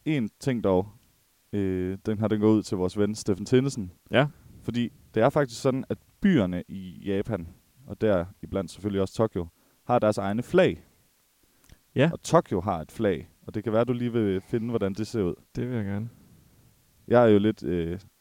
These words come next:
Speaker 1: jeg synes, flag er lidt fede.
Speaker 2: Det er det, ja.
Speaker 1: Øh, og Tokyo har et meget moderne flag. Det er
Speaker 2: Hov,
Speaker 1: det første der.
Speaker 2: er det der?
Speaker 1: Nej.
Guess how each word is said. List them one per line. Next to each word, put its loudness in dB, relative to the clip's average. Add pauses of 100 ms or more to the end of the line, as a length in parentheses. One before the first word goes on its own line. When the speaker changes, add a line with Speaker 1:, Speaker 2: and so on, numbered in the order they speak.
(420)
Speaker 1:
jeg -8
synes, -6
flag 2
er 0
lidt -2
fede. 0 (840)
Speaker 2:
Det -6
er -4
det, 0
ja. 0
Speaker 1:
Øh, -6 (180)
og -8
Tokyo 0
har 0
et 0
meget 2
moderne 2
flag. -2
Det -6 (640)
er -2
Speaker 2:
Hov, 0
Speaker 1:
det -6
første -2
der. 0
Speaker 2:
er 0
det -4
der? -2 (480)
Speaker 1:
Nej. 0